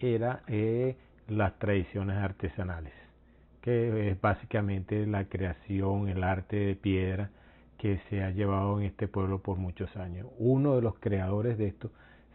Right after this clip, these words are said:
se llamaba José Antonio Figueroa, mejor conocido como Pablo, Pablo Picapiedra, como el de las comiquitas de la,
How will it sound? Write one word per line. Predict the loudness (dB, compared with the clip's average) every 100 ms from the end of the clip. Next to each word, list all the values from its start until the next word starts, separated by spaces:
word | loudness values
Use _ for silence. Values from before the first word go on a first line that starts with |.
| 0
se | 2
llamaba | 2 2 0 0
José | 0 -2 -2 -4
Antonio | -4 0 0 2 -2 -2
Figueroa, | 0 2 4 0 -4 -10 -20 -20 -20 -20 -14 -4
mejor | 0 2 4 4 2
conocido | 4 2 2 2 2 2 0
como | -2 -2 -4
Pablo, | 4 6 6 2 -4 -12 0 4 4 2 2
Pablo | 4 6 6 2
Picapiedra, | -2 -2 -2 -2 -2 -4 -10 -20 -20 -20 -4
como | 0 4
el | 4
de | 4
las | 2
comiquitas | 0 0 2 0 -2 0 0
de | 0
la, | 0 -2 -4